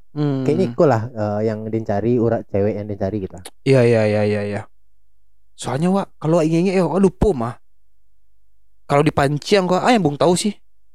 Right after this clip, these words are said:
Speaker 1: Cewek-cewek yang pernah ada kayak Jawa?
Speaker 2: Yang ke bioskop.
Speaker 1: Bioskop emang kok?
Speaker 2: Kena sen.
Speaker 1: Bioskop kena
Speaker 2: Kakak
Speaker 1: sen.
Speaker 2: junior,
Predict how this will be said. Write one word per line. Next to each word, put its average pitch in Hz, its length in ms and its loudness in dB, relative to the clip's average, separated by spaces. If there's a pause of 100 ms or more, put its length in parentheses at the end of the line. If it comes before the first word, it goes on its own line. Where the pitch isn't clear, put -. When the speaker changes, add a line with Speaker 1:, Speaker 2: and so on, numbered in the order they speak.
(920)
Speaker 1:
Cewek-cewek 156 520 2
yang 160 180 -2 (320)
pernah 160 200 -4
ada 156 100 0
kayak 156 180 -6
Jawa? 175 160 2 (1300)
Speaker 2:
Yang 131 340 0
ke - 100 -8
bioskop. 117 540 -2 (760)
Speaker 1:
Bioskop 139 320 -4
emang 190 200 0
kok? 143 260 -4 (600)
Speaker 2:
Kena 107 260 -18 (140)
sen. 160 340 -4 (1400)
Speaker 1:
Bioskop - 300 -20
kena - 120 -20
Speaker 2:
Kakak 120 200 -2
Speaker 1:
sen. 170 120 -6 (160)
Speaker 2:
junior, 123 440 -2